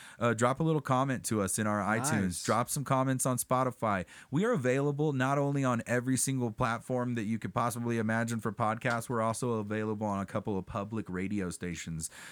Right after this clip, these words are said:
Speaker 1: that they'll actually play the podcast on sometimes.
Speaker 2: Really?
Speaker 1: Yeah. So, um, just be listening
Speaker 2: I
Speaker 1: for
Speaker 2: didn't
Speaker 1: Frank
Speaker 2: know
Speaker 1: and Tom
Speaker 2: that.
Speaker 1: out there.
Speaker 2: I did not
Speaker 1: Yeah,
Speaker 2: know that.
Speaker 1: I didn't know that until I started going over the list of, of the, uh, it's just such a long list.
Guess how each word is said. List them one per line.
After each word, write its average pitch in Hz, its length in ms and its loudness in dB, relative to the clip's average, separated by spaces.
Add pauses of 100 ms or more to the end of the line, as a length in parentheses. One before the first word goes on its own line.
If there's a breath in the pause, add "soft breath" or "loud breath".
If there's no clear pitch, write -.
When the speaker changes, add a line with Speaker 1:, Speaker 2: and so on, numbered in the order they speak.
(160 loud breath)
Speaker 1:
that 101 140 -2
they'll 104 160 0
actually 101 360 0
play 104 220 0
the 98 100 -2
podcast 95 600 -2
on 90 200 0
sometimes. 113 400 0 (160)
Speaker 2:
Really? 208 100 -2 (240 loud breath)
Speaker 1:
Yeah. 98 220 2
So, 98 400 0
um, 92 320 -2 (340 loud breath)
just 113 240 -2 (240)
be 143 140 4
listening 107 380 2
Speaker 2:
I 190 100 4
Speaker 1:
for 247 80 2
Speaker 2:
didn't 208 80 0
Speaker 1:
Frank 170 160 2
Speaker 2:
know 196 60 4
Speaker 1:
and 240 100 2
Tom 95 220 2
Speaker 2:
that. 92 60 0
Speaker 1:
out 90 140 -2
there. 85 240 -2 (560)
Speaker 2:
I 160 140 -4
did 127 220 -4
not 120 200 -4
Speaker 1:
Yeah, 127 220 4
Speaker 2:
know 123 40 -6
that. 101 120 -4
Speaker 1:
I 113 60 2
didn't 127 200 0
know 127 160 2
that 117 200 0
until 107 200 -2
I 107 60 0
started 104 280 -2
going 107 220 0
over 107 160 0
the 98 100 0
list 98 320 -2
of, 92 320 -4
of 90 340 -6 (280)
the, 98 320 -2
uh, 87 320 -4 (680 soft breath)
it's 120 160 0
just - 160 0
such 156 180 -2
a 127 60 2
long 110 380 0
list. - 360 -4